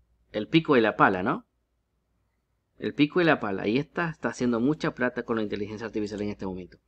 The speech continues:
A M D, una corrección que te dio el día de ayer.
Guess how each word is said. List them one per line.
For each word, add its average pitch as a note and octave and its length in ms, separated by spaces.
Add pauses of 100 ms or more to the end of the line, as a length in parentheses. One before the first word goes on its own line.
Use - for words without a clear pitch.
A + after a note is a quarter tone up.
(480)
A C3 200
M B2+ 220
D, E3 280 (960)
una C#3+ 280
corrección C#3+ 420
que C#3 120
te B2 120
dio C3 100
el B2+ 100
día C3 260
de A#2+ 100
ayer. F3+ 400